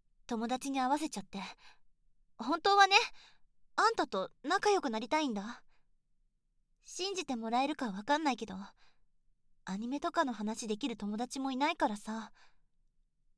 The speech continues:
あたしと友達になってくれる？じゃなくて、そっか。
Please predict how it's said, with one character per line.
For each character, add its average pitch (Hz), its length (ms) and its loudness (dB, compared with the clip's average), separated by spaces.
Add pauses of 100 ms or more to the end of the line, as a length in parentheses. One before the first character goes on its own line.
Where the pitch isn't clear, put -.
(720)
あ 233 120 -10
た 294 160 -6
し - 80 -14
と 330 260 -4 (580)
友 262 220 -10
達 311 220 -6
に 339 100 -6
な 349 80 0
っ 349 40 -4
て 294 100 -10
く 220 100 -12
れ 190 140 -10
る？ 196 60 -12 (1400)
じ 311 100 -4
ゃ - 20 -2
な 285 100 -2
く - 80 -10
て、 - 80 -6 (1120)
そ 220 60 -14
っ 220 100 -20
か。 208 140 -14